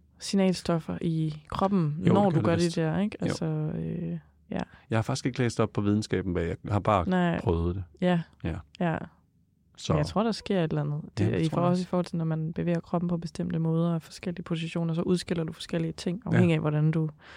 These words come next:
Speaker 1: om du har luk-, om du er lukket, eller
Speaker 2: Ja.
Speaker 1: om du sådan er helt åben. Ja.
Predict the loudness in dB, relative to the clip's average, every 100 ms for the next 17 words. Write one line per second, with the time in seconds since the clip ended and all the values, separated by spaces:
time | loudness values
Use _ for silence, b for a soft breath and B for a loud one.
0 | B B B B B 0 2 4 2 0
1 | -2 -4 -2 0 0 0 0 0 2 2
2 | 0 -2 -6 -6 -6 -6 -6 -6 -6 -10
3 | _ _ -8